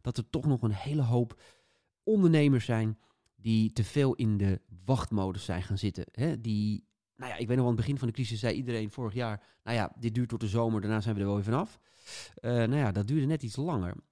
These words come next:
En ik merk dat nu ook een beetje het sentiment is onder de ondernemers, dat iedereen zoiets heeft van, "Ja, na de zomer mogen we weer." Maar ik weet niet of dat,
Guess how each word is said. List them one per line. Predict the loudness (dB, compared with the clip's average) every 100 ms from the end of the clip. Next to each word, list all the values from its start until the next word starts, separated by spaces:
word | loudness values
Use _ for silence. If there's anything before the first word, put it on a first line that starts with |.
| -18
En | -4 -2
ik |
merk | 0 -2
dat | -2 -4
nu | -4 -6 -4
ook | -4 -2
een | 0
beetje | 0 -2
het | -4
sentiment | -4 -2 -2 -2 -2
is | -4 -4
onder | -8 -8
de | -6
ondernemers, | -2 0 0 0 -2
dat | -6 -4
iedereen | -2 -2
zoiets | -2 -4
heeft | -2
van, | -2
"Ja, | -2 0
na | 0
de | 0
zomer | 2 2 2
mogen | 2 0 0 -4
we | -6 -6
weer." | -4 -6 -8 -14 _ _ -20 -18 -18 -12
Maar | -10
ik | -8
weet | -2
niet | 0 2
of | 4
dat, | 2 -2